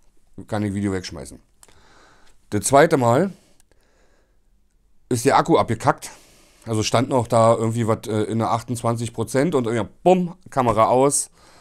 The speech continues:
Und er konnte dann, nachdem ich einen neuen Akku reingemacht hab, die Videodatei leider nicht mehr reparieren. Also muss ich's nochmal aufnehmen für euch. Ich war, hab ich hier noch die Tüte?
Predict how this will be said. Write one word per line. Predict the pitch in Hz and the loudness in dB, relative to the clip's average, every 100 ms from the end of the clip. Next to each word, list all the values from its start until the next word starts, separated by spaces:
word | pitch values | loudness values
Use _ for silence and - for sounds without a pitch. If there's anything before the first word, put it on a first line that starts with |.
| - - - - - | -20 -20 -20 -20 -4
Und | 123 | -2
er | 117 | 0
konnte | 120 123 131 | 0 0 0
dann, | 117 117 120 | 0 0 -2
nachdem | 113 117 120 | -4 -4 -2
ich | 117 | -2
einen | 107 | 0
neuen | 107 123 | 0 -2
Akku | 117 120 | -4 -4
reingemacht | 101 110 110 107 | -2 -2 -2 -4
hab, | 110 101 | -6 -6
die | 104 92 | -6 -6
Videodatei | 104 113 101 95 98 | -2 0 0 -2 -4
leider | 95 98 95 | -2 -2 -2
nicht | 101 101 110 | -2 -4 -4
mehr | 101 | -4
reparieren. | 87 98 95 120 101 - - - - - - - | -4 -6 0 2 2 -2 -20 -20 -20 -20 -20 -6
Also | 104 101 107 | -2 0 0
muss | 117 107 | 0 -2
ich's | 104 | -6
nochmal | 98 104 | -4 -4
aufnehmen | 85 - 82 | -4 -6 -14
für | 76 71 | -14 -14
euch. | 60 - - - - - - - - | -16 -20 -20 -20 -20 -20 -20 -14 -10
Ich | 113 | 0
war, | 127 147 175 160 - - - | 4 6 4 0 -2 -14 -14
hab | 113 | -12
ich | 120 | -10
hier | - | -8
noch | 104 | -8
die | 101 | -8
Tüte? | 98 208 233 | -6 -4 0